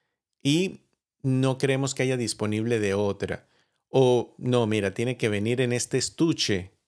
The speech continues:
porque tiene que tener esta presentación, o porque tiene que ser de esta marca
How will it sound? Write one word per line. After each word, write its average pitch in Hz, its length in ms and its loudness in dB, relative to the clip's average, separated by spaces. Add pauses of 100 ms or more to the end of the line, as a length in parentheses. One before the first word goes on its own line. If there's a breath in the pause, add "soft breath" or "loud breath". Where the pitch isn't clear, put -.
(140)
porque 117 240 0
tiene 127 240 -2
que 131 100 -2
tener 110 280 -2
esta 120 240 -4
presentación, 104 920 -2 (380 soft breath)
o 135 120 2
porque 127 240 0
tiene 135 260 0
que 131 100 -2
ser 123 280 -2
de 123 220 2
esta 120 380 -2
marca 113 760 -2